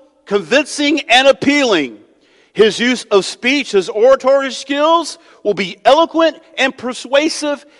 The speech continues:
and make an excellent use of rhetoric. It will be hypnotic, able to move masses to tears or build them into a frenzy.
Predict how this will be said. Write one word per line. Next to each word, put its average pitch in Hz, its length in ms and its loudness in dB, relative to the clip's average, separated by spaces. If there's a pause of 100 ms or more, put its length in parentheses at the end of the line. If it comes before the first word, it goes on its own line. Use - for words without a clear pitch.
and 202 320 2
make 202 260 -2
an 214 80 2 (140)
excellent 285 440 0
use 240 360 -8 (500)
of 190 200 2
rhetoric. 175 600 0 (300)
It 233 100 4
will 247 140 4
be 247 360 -4 (360)
hypnotic, 208 720 4
able 262 220 2
to 226 120 2
move 240 240 -4
masses 247 680 0 (300)
to 196 140 -10
tears 302 640 -2 (120)
or 202 200 4
build 262 300 2
them 262 180 0
into 233 320 -2
a 220 40 6
frenzy. 170 800 -6